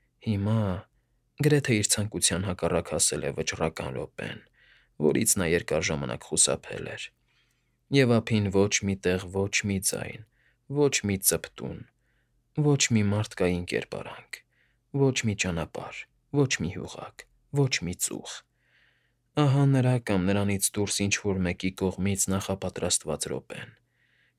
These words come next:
կրիտիկական րոպեն, որը կվճռի նրա ճակատագիրը։ Ժամանակն է գործելու։ Հիմա նա պիտի անի միայն մի բան.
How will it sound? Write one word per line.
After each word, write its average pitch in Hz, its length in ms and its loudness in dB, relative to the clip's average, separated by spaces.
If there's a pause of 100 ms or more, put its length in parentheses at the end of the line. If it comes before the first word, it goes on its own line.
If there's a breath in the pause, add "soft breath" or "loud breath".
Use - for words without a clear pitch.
(100)
կրիտիկական 98 840 0
րոպեն, 76 540 -6 (840)
որը 147 260 4
կվճռի 98 640 0
նրա 82 300 -2
ճակատագիրը։ - 920 -4 (1400)
Ժամանակն 117 560 4
է 85 60 2
գործելու։ - 580 -4 (800)
Հիմա 110 220 4
նա 98 120 4
պիտի 95 320 -2
անի 90 280 2
միայն 90 400 0
մի 101 220 -2
բան. - 300 -14